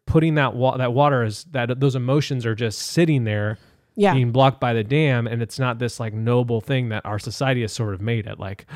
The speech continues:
Speaker 2: Mm-hmm.
Speaker 1: "Look how brave they are. They didn't shed a single tear at their lo-," like,
Speaker 2: Yeah.
Speaker 1: you know, like, no, you want to, like, we were created to feel those feelings
Speaker 2: Yeah.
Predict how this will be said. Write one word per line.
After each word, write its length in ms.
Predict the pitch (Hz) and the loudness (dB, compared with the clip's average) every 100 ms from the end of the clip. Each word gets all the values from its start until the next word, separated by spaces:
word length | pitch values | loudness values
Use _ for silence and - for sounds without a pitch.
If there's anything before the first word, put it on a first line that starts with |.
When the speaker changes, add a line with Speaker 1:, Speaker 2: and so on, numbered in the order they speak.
| 156 | -16
Speaker 2:
Mm-hmm. 140 | - 180 | -10 -8
Speaker 1:
"Look 100 | 185 | -6
how 100 | 107 | -6
brave 300 | 98 117 110 | -2 0 0
they 140 | 107 | 0
are. 220 | 104 98 101 | -2 -4 -4
They 140 | 104 | -4
didn't 260 | 110 113 107 | -2 -4 -4
shed 160 | 110 | -4
a 40 | 107 | -6
single 320 | - 127 120 | -6 -6 -6
tear 240 | - 131 | -4 -2
at 80 | 120 | 0
their 140 | 110 | -2
lo-," 140 | 107 117 | -4 -2
like, 180 | 117 110 _ _ _ | -2 -6 _ _ _
Speaker 2:
Yeah. 240 | 214 180 - - - - | -2 -2 -4 -12 -20 -12
Speaker 1:
you 120 | 147 127 | -4 0
know, 240 | 104 104 | 0 -4
like, 280 | - 113 - | -6 -10 -10
no, 360 | - 123 190 120 | -12 -4 0 2
you 180 | 110 147 | 2 2
want 200 | 151 127 | 2 -2
to, 180 | 107 - - | -4 -8 -8
like, 240 | 113 - - _ _ _ | -8 -10 -20 _ _ _
we 220 | 123 135 | -10 0
were 140 | 160 139 | 2 0
created 460 | - 123 131 135 | -2 -2 0 0
to 100 | 104 | -4
feel 720 | 87 - - - 196 160 110 107 | -10 -14 -14 -2 2 4 4 0
those 360 | 107 104 95 | -2 -4 -4
feelings 640 | - 117 107 98 101 131 - | -8 -6 -6 -8 -12 -14 -16
Speaker 2:
Yeah. 180 | 175 | -16